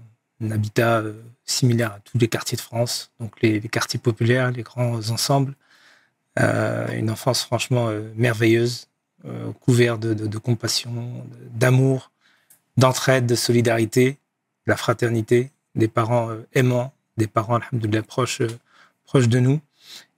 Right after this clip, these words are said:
Et puis voilà, on a grandi dans un quartier avec, euh, tous les aléas du quartier, son côté, on va dire, heureux, mais également son envers du décor, euh, malheureusement, on pourra en parler.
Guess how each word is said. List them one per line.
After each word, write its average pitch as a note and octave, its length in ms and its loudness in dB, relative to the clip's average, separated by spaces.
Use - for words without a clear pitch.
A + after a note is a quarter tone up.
Et A2 60 4
puis - 120 -2
voilà, G#3 280 6
on B2+ 100 0
a G#2 60 -2
grandi A2+ 460 2
dans A2+ 220 -4
un G#2 60 -10
quartier C#3+ 460 2
avec, G#2+ 300 -4
euh, G#2+ 80 0
tous B2+ 140 2
les A#2+ 160 6
aléas A#2 240 2
du G#2+ 100 -6
quartier, D3 720 0
son - 280 -6
côté, A#2 340 2
on A2 60 -4
va G#2 120 -6
dire, A#2 200 2
heureux, C3+ 320 4
mais B2 140 -2
également A#2 300 -2
son - 200 -2
envers A2+ 220 0
du A#2 80 0
décor, A#2 400 0
euh, A2 80 -4
malheureusement, A#2 480 0
on D#3 80 0
pourra A2 200 -4
en G#2 60 -10
parler. B2+ 380 2